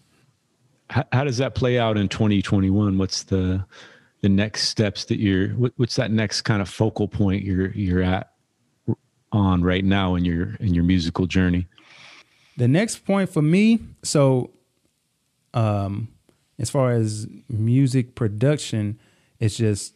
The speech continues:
Speaker 2: uh, I just wanna continue to collaborate with artists that I like, artists that I
Speaker 1: Mm-hmm.
Speaker 2: enjoy, maybe doing some, like, compilation projects with just different songs I produce for different people. Um, and then outside of that, I'm,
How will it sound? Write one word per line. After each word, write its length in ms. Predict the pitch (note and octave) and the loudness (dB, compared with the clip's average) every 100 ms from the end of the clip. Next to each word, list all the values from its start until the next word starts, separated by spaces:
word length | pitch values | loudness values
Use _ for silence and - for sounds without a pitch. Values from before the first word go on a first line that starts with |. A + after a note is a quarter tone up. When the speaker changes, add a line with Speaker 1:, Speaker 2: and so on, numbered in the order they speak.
| - | -8
Speaker 2:
uh, 200 | G#2 G2 | -6 -2
I 100 | A#2 | -2
just 160 | C#3+ D#3 | 0 0
wanna 180 | C#3+ A#2 | 0 0
continue 400 | B2 A2 C3 A#2 | -2 -2 0 0
to 80 | A2 | 0
collaborate 720 | - A2 A#2 A#2 A2+ A2 G#2 | -2 -2 0 0 0 0 0
with 140 | G2+ | -2
artists 360 | G#2 A#2 A2 - | -2 0 -2 -2
that 140 | G#2+ | -4
I 100 | G#2 | -4
like, 520 | G2+ G2+ A2+ - - _ _ _ _ - | -4 -4 -4 -4 -14 _ _ _ _ -8
artists 280 | A2+ A2+ - | -4 -4 -2
that 100 | A2 | -2
I 120 | G#2+ | 0
Speaker 1:
Mm-hmm. 40 | G#2 | 0
Speaker 2:
enjoy, 600 | G2 G2+ A#2 A#2+ A#2+ A#2+ _ _ _ _ _ _ - | 0 2 2 2 2 -2 _ _ _ _ _ _ -6
maybe 280 | G#2+ G#2 G#2+ | -2 0 0
doing 280 | A2+ A2 | 2 0
some, 200 | G2+ G#2 | -2 -4
like, 180 | G2 F#2+ | -4 -6
compilation 680 | - G#2+ - G2+ B2 A#2+ B2 | -8 -8 -4 -2 0 0 -2
projects 640 | A2+ B2 A#2+ A2+ A#2 - - | 0 2 2 2 0 0 -4
with 100 | G#2 | -2
just 400 | G#2+ G2+ - - _ _ _ | -2 -2 -6 -18 _ _ _
different 280 | - A#2+ A#2 | -4 -2 -2
songs 340 | - A#2 A2+ A2 | -2 -2 0 0
I 80 | |
produce 340 | G#2+ A2+ A2+ A2+ | -2 0 0 0
for 100 | A2 | -2
different 300 | A2+ A2 G#2+ | -2 -2 -4
people. 440 | B2 A#2 A2 A2 - - _ _ _ _ _ - | -4 -2 -2 -4 -8 -20 _ _ _ _ _ -2
Um, 380 | A2+ G#2 G2 - | 0 0 -2 -4
and 180 | B2 A#2+ | 0 2
then 380 | B2+ B2 A#2+ A#2 _ _ _ - | 4 4 2 -2 _ _ _ -6
outside 340 | A#2+ C3+ A#2+ | -4 0 0
of 60 | A2+ | 2
that, 280 | C3+ B2 - F3+ _ _ - | 2 0 -4 -20 _ _ -10
I'm, 180 | G2+ | -10